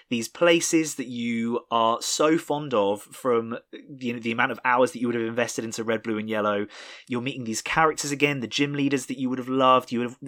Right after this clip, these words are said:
everybody ha-, we're gonna get into that later on, you know, everybody's got their own favourite N P C, favourite gym leader, favourite team, whatever. But it was just,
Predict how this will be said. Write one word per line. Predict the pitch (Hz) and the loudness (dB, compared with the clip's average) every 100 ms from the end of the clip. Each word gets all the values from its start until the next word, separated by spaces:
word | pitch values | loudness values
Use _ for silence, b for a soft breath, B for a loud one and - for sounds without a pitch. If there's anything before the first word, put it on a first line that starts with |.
| - | -6
everybody | 147 143 135 123 | -4 -2 -2 -4
ha-, | 117 117 - | -4 -8 -10
we're | 123 101 | -10 -8
gonna | 104 107 | -6 -4
get | 110 | -4
into | 101 98 | -4 -6
that | |
later | 107 110 110 117 | -4 -6 -2 -2
on, | 107 | -2
you | |
know, | 98 98 - 127 | -6 -8 -8 -2
everybody's | 135 113 110 | -2 -2 -4
got | - 117 | -4 -2
their | 110 | -2
own | 110 | -2
favourite | - 117 110 110 104 - | -2 -2 0 0 -2 -2
N | 120 117 | -6 -6
P | 113 | -10
C, | - 117 107 | -4 -4 -4
favourite | - 113 110 - | -2 -4 -4 -6
gym | 117 | -6
leader, | 110 110 107 | -4 -4 -4
favourite | - 117 113 - | -2 -2 -2 -8
team, | 120 107 110 | -8 -6 -2
whatever. | 107 107 | -2 -2
But | 104 120 B B B B B _ _ | -2 -4 B B B B B _ _
it | 156 - | -6 -4
was | 135 135 123 - | 4 4 4 4
just, | 131 113 - - | 4 4 0 -8